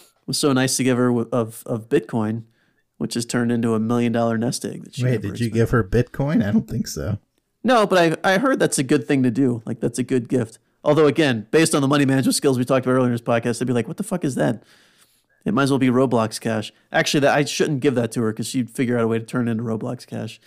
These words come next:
Speaker 1: and she'd blow it all in skins instead of letting it
Speaker 2: Cash it
Speaker 1: grow.
Speaker 2: out, yeah.
Speaker 1: Yeah, that's a really bad idea. I'm not gonna do that. Okay. No Bitcoin gifts for my nieces. Noted. Um,
Speaker 2: You give it to
Speaker 1: anyway.
Speaker 2: me.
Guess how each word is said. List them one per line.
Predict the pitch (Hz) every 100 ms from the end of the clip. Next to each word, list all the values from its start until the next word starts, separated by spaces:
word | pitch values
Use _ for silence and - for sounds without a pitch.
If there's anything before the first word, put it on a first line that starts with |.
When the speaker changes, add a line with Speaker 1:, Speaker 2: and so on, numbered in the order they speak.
| _ - _ _
Speaker 1:
and | 127
she'd | 120 113
blow | 123 120
it | 120
all | 113
in | 107
skins | - 131 120 110 - - - _
instead | - - 120
of | 107
letting | 117 113
it | 110
Speaker 2:
Cash | 104
it | 113
Speaker 1:
grow. | 117
Speaker 2:
out, | 101 -
yeah. | 110 101 - _ _ _ _ _ _ _ _ -
Speaker 1:
Yeah, | - -
that's | 131 127
a |
really | 110 107
bad | 107
idea. | 107 117
I'm | 120
not | 117 107
gonna | 110
do |
that. | - -
Okay. | 135 - - _ _ _
No | 139 143 147 151 151 151 151
Bitcoin | 147 131 135 117
gifts | 107 113 -
for | 117
my | 110
nieces. | 107 104 - - - _ _ _ _ _ _ -
Noted. | 170 202 - - - - - - - - -
Um, | 165 170 165 160 147 _ -
Speaker 2:
You | 233
give | 208
it | 101
to | 147
Speaker 1:
anyway. | 117
Speaker 2:
me. | 123 123